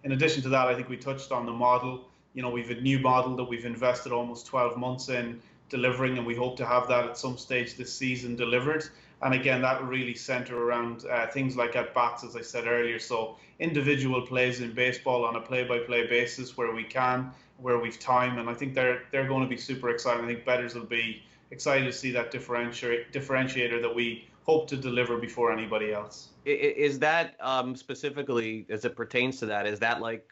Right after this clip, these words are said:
Speaker 2: what we would call, like, a pitch by pitch?
Speaker 1: Yeah.
Speaker 2: Where, yeah, where we're waiting. I mean, I, I know that that's something that we've talked about, you know, honestly, John, that, you know, that I'm glad you guys are coming up with this. I, I thought Major League Baseball should have had this idea many years ago. I mean, you're sitting in a ballpark,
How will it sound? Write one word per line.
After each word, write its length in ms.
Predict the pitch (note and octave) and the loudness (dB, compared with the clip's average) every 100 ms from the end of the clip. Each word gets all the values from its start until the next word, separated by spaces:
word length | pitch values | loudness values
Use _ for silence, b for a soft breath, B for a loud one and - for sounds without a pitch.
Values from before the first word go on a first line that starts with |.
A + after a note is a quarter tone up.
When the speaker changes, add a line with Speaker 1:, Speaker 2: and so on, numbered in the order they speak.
| _ | _
Speaker 2:
what 200 | A#2+ A#2 | -8 -8
we 140 | A2 A2+ | -6 -6
would 180 | G#2+ - | -6 2
call, 180 | A2+ | 2
like, 140 | A2 G2+ | 2 -2
a 60 | |
pitch 340 | - A#2+ A#2 - | -4 -2 -2 -2
by 160 | A2 | -2
pitch? 540 | G#2 A#2+ B2+ - - - _ _ | 0 0 0 0 -16 -20 _ _
Speaker 1:
Yeah. 160 | D3+ D#3 | 2 2
Speaker 2:
Where, 200 | G#2 G2+ - _ _ | 0 -6 -14 _ _
yeah, 160 | A#2+ A#2 | -4 -4
where 160 | G#2+ G#2+ | -2 -2
we're 120 | A2 | 0
waiting. 400 | A2+ A2+ A#2+ G#2 | -2 -2 -2 2
I 60 | |
mean, 140 | B2+ B2+ | 2 2
I, 140 | B2 B2+ | 0 -2
I 120 | C#3 | 0
know 200 | C#3+ D#3+ | 2 2
that 240 | C#3+ C3+ | 0 -2
that's 220 | C3 D3 | -2 -4
something 320 | - C#3+ C3+ A#2+ | -6 -8 -6 -6
that 120 | A2+ | -4
we've 220 | C#3 F3 | -6 -6
talked 260 | B2+ A2+ A2 | -6 -6 -2
about, 360 | A2 A2 G#2+ _ _ _ - | 2 2 0 _ _ _ -10
you 100 | A2 | -8
know, 140 | A2 | -4
honestly, 420 | G#2+ A#2 A2+ A#2 | -2 -2 -2 -4
John, 480 | G#2 A2 A2 A2 G#2+ | -4 0 2 2 0
that, 320 | G#2+ A2 A2 - _ - | -2 0 -2 -6 _ -12
you 120 | A2+ | -4
know, 100 | G#2+ | -2
that 120 | G#2 | 2
I'm 160 | G2+ A2 | 2 2
glad 240 | A#2 A2+ | 2 0
you 60 | A#2+ | 0
guys 220 | A#2+ G#2 | 0 0
are 80 | G2 | -4
coming 240 | A2+ G#2 | -8 -6
up 80 | G#2 | -4
with 80 | G#2 | -4
this. 120 | G#2 - | -4 -2
I, 240 | G#2+ G#2 | 0 0
I 40 | - | 0
thought 240 | A2 G#2+ | 0 -2
Major 200 | A2 G#2 | -4 -8
League 160 | G#2+ F#2+ | -8 -4
Baseball 380 | A2 - A2+ G#2 | -4 -4 -6 -6
should 160 | G#2+ | -6
have 100 | F#2 | -4
had 200 | G2 F#2+ | -4 -4
this 180 | G2+ - | -8 -6
idea 340 | F#2+ F#2 G2 | -6 -4 -6
many 240 | F#2+ G2 F#2+ | -6 -6 -6
years 300 | F#2+ G2 G2 | -6 -6 -6
ago. 260 | G2 G2 | -2 2
I 40 | G2+ | 2
mean, 140 | G#2 | 2
you're 100 | G#2 | 0
sitting 320 | - A#2+ B2 | 2 4 6
in 80 | A#2 | 4
a 40 | A2 | 4
ballpark, 580 | G#2+ A#2+ E3 G#2 G2 | 2 2 4 4 2